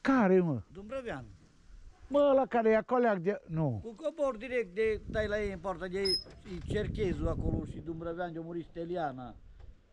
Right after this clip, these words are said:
Speaker 2: Ăla care o lovit cu mașina, știi?
Speaker 1: Nu știu.
Speaker 2: Pe Dumbrăvean ăla care te vine, la el după Bure, după Iribe, după,
Speaker 1: Cred că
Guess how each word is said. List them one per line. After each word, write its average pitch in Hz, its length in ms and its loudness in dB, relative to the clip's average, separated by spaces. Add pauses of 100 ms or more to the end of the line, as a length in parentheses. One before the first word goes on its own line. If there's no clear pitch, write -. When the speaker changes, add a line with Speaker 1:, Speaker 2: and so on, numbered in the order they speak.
(100)
Speaker 2:
Ăla 165 200 -4
care 165 160 -6
o 160 120 -6
lovit 160 220 -6
cu 139 80 -16
mașina, 135 460 -12
știi? 165 300 -16 (320)
Speaker 1:
Nu 190 280 0
știu. - 380 -8
Speaker 2:
Pe - 60 -14
Dumbrăvean 180 420 -4
ăla 185 180 -4
care 180 160 -8
te 185 180 -8
vine, 175 480 -8 (800)
la 165 100 -4
el 151 100 -6
după 143 280 -12 (100)
Bure, 151 200 -8
după 135 300 -12 (200)
Iribe, 127 400 -14
după, 110 300 -20 (680)
Speaker 1:
Cred 277 380 0
că - 120 -12